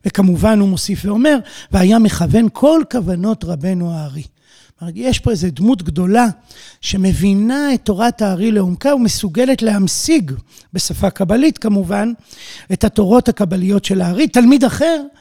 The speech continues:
רבי ידידיה רפאל אבולעפיה, אמ, ניסח את הדברים אחרת ואמר, "מי יוכל לעמוד לפני הארי להבין עמקי סודותיו?"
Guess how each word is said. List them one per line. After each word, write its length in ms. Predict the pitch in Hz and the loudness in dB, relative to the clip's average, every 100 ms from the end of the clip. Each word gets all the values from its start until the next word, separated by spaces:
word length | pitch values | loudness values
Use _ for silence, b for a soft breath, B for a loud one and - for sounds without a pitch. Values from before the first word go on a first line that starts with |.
| b b b - | b b b -6
רבי 140 | 180 | -2
ידידיה 340 | 240 196 180 226 | 0 0 0 0
רפאל 360 | 214 - 208 | 2 2 2
אבולעפיה, 760 | 214 185 208 254 302 - 220 208 240 B B B B B | 0 0 0 2 2 0 -2 -6 -8 B B B B B
אמ, 600 | 214 180 185 185 185 190 - b b b | 0 2 4 4 2 -2 -6 b b b
ניסח 340 | 214 - 254 233 | -4 0 0 0
את 140 | - | 0
הדברים 380 | 208 165 202 202 | 0 0 2 0
אחרת 300 | 147 214 240 | -2 -2 -2
ואמר, 540 | 185 196 220 302 285 254 b b - | 0 0 0 0 -4 -6 b b 2
"מי 60 | |
יוכל 300 | 381 - 285 | 4 4 2
לעמוד 440 | 311 262 220 262 269 | 2 4 6 4 4
לפני 340 | 226 - 240 | 0 0 0
הארי 340 | 240 202 226 254 | 0 0 0 0
להבין 360 | 196 165 240 | 0 0 -2
עמקי 380 | 208 190 - 208 | -2 -2 -2 -2
סודותיו?" 600 | - 190 170 - 180 | -2 -6 -8 -6 -4